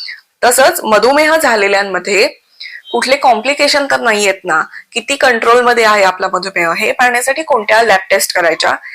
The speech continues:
ह्या आपण सगळ्या बघितलेल्या आहेत. ज्यांना मधुमेह आहे त्यांनी या टेस्ट नक्की करून घ्यायच्या आहेत. एचबीएवनसी तीन ते चार महिन्यातून एकदा करायची आहे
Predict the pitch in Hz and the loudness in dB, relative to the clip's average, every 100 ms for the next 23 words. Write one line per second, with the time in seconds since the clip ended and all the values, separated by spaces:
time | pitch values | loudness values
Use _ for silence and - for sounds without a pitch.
0 | - - 196 220 247 247 262 349 349 _ | -18 -14 -2 0 2 0 -2 -4 -10 _
1 | _ - - 208 226 226 208 220 233 233 | _ -6 -2 2 4 2 0 0 0 2
2 | 202 202 - - - - 202 220 214 220 | 2 0 -4 -14 -8 -2 0 0 0 0
3 | 226 233 - 202 214 - - - - 196 | 0 -2 -2 -2 -2 -4 -10 -14 -4 -2
4 | 208 233 220 233 233 240 202 - 240 240 | 0 0 0 0 0 0 -6 -6 -4 -2
5 | 233 233 220 190 208 214 220 - 196 185 | -2 -2 -2 0 -2 0 -2 -2 -2 0
6 | 214 214 220 214 233 233 214 226 226 208 | 0 0 -2 -4 -6 -4 -2 -2 0 0
7 | 220 226 220 214 233 - 175 214 226 214 | 0 -2 -4 -4 -4 -4 0 -2 0 -2
8 | 202 208 208 | -2 -2 -2